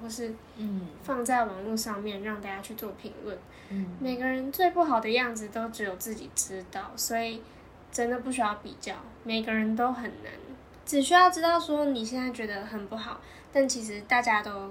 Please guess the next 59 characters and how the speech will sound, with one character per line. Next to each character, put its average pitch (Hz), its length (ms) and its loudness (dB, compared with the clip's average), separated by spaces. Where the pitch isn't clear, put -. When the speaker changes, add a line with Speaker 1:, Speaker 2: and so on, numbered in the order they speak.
Speaker 1:
跟 220 200 -2
你 208 60 -6
一 - 40 -12
样， - 120 -6
你 240 80 -6
其 233 180 -4
实 220 140 -4
很 214 200 -6
幸 220 240 -2
运， 214 180 -2
有 196 180 -8
一 254 120 -4
群 208 240 -6
人 190 260 -8
陪 196 200 -8
你 202 140 -4
一 220 120 -6
起 220 300 -2
再 240 220 4
过 220 220 2
这 202 160 -6
段 196 240 -8
时 - 280 0
期。 - 260 -2
Speaker 2:
哦， 196 200 -6
我 190 60 -8
们 190 220 -6
都 220 200 0
一 226 120 -2
起 180 260 -14
在 170 240 -8
这 - 80 -
个 170 60 -12
时 - 220 -16
刻。 - 80 -20
Speaker 1:
对， 214 400 -10
而 285 80 2
且 302 100 4
我 277 60 10
们 247 120 4
还 220 120 2
活 202 260 -6
着， - 200 -12
活 294 140 8
着 339 180 10
就 349 120 6
有 285 160 12
希 254 260 2
望， 269 240 4
好 196 140 -4
吗？ 202 340 -6
Speaker 2:
<laughs> - 540 -16
Speaker 1:
真 214 180 -10
的。 220 160 -10
Speaker 2:
而 254 80 -8
且 370 120 2
我 302 120 8
觉 202 160 0
得， 202 280 -4